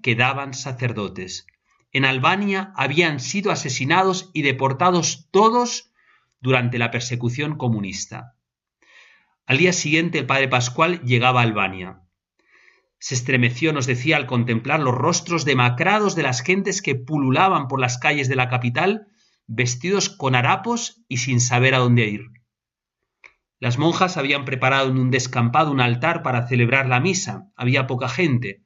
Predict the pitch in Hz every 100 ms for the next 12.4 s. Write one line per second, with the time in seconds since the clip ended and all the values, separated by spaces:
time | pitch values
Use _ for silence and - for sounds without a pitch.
0 | _ _ _ _ _ _ 123 123 160 165
1 | 151 135 123 113 113 185 165 123 120 180
2 | 180 131 120 135 135 123 131 120 104 -
3 | 180 165 180 - _ _ _ _ _ _
4 | _ _ 208 - 139 131 139 123 120 131
5 | 123 127 117 113 113 107 143 127 95 -
6 | - _ _ _ _ _ - 120 135 131
7 | 127 143 135 127 113 113 123 117 123 143
8 | 147 - _ _ _ _ _ 98 - 143
9 | 208 202 226 - - _ _ _ _ _
10 | _ - 107 104 110 147 - 120 139 135
11 | 123 117 120 160 143 123 110 104 104 98
12 | 95 98 95 120